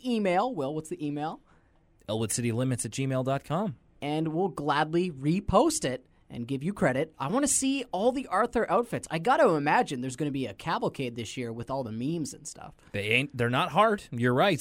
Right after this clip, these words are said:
Speaker 2: Uh,
Speaker 1: Get
Speaker 2: I
Speaker 1: yourself a yellow sweater, some ears, and bam, you're,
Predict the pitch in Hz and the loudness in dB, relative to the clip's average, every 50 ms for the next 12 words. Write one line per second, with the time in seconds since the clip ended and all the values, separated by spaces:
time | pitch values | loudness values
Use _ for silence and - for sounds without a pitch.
0 | - - - 113 110 110 107 110 107 110 110 - - 156 104 - - 170 151 139 | -2 -4 -4 -2 -2 0 2 2 2 2 0 -2 -2 -4 -2 0 0 0 0 0
1 | 135 143 147 131 110 - - - 175 175 185 202 196 - - 147 135 135 147 160 | 0 0 0 0 0 -2 -2 0 2 2 2 2 2 0 -2 -4 -2 0 2 2
2 | 185 196 208 214 202 - 131 123 110 - - 143 160 190 202 143 120 127 170 196 | 4 4 2 0 0 0 -2 -2 -2 -2 -2 -2 0 0 0 -2 -2 0 0 0
3 | 170 135 | 0 -2